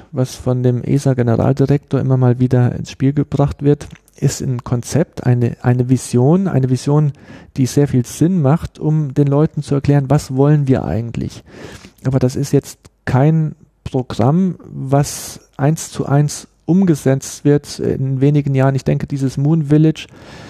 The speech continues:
wird eine langfristige Vision sein, aus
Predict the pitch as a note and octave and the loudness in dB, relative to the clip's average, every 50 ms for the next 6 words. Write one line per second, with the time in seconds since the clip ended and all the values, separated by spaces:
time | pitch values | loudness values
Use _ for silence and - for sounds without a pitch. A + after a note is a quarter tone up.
0 | - - - - _ - C3 C#3 D3+ - - - - - - - - D3 B2 B2+ | -20 -20 -20 -20 _ -2 0 2 2 2 0 -6 -10 -10 -10 -12 -8 -4 0 2
1 | B2+ B2+ B2 B2+ C#3+ E3 F3 E3+ - - E3 D#3 - - - D3 - C#3+ C3+ C3+ | 4 4 4 4 4 2 0 -2 -2 -2 -2 -2 -2 -2 -4 -2 -2 -2 -2 -4
2 | C3 - - - - C#3 C#3+ D3+ D#3 D#3+ D#3 - - D3+ D3 D3 D#3 D#3 D#3+ D#3 | -6 -8 -6 -4 -2 0 2 2 0 0 -2 0 0 2 4 4 4 4 2 0
3 | D3 - - - - - - - - - - C#3 C3 - - - - - - | -2 -4 -8 -14 -18 -18 -18 -16 -10 -4 -2 -2 -2 -2 -6 -16 -20 -20 -20